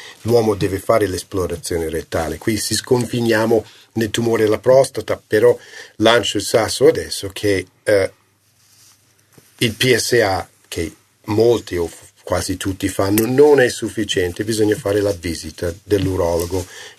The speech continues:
perché le due cose insieme aumentano di molto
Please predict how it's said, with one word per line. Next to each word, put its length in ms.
perché 1000
le 180
due 260
cose 340
insieme 520
aumentano 580
di 140
molto 640